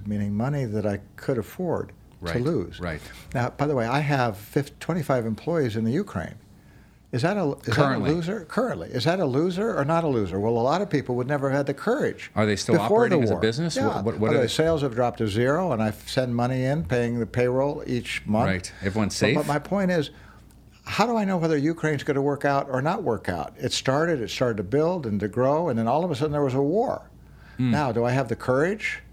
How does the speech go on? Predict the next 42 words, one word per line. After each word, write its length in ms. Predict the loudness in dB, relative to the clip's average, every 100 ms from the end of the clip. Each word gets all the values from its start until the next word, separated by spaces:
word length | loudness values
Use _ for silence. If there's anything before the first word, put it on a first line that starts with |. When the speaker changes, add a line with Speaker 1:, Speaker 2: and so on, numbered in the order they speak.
| -20 -8
Speaker 1:
to 120 | -4
stay 220 | 0 0
with 280 | 2 0 0
it, 180 | -6 -6
to 100 | -8
support 380 | -8 -2 -2 0
this 180 | -4
team 320 | -2 -2 -2 -2
of 120 | -4
twenty-five 640 | -4 -2 -2 0 0 0
in 180 | -2 0
legal 280 | 0 0 -2
publishing 720 | 0 0 -2 -4 -4 -6 -10
in 220 | -4 -2 0
the 80 |
Ukraine? 600 | 0 0 0 0 0 -4 -10 -20 -20 -20 -20 -8 -2
Yeah, 300 | 0 -2 -8 -12 -2
I 120 | 0
do, 320 | 2 0 -2 -10 -10 -2
you 100 | 0
Speaker 2:
Hmm. 60 |
Speaker 1:
know, 240 | 0 -4 -4
and 140 | -4
we'll 100 | -2
see 160 | 0 0
how 120 | 0
it 60 | 0
works 200 | 0 0
out. 180 | -2 0
My 200 | 0 0
bet 480 | 2 0 0 -6 -16 -20 -20 -20 -20 -6
is 200 | -2 0
that 100 | 0
it 120 | -4
turns 280 | -2 -2 0
out 240 | 0 0 -6 -12 -4
not 180 | -4
just 220 | -2 -4 0
well, 260 | 0 0
but 160 | -2 -4
very 320 | 0 2 2
well, 320 | 0 -6 -10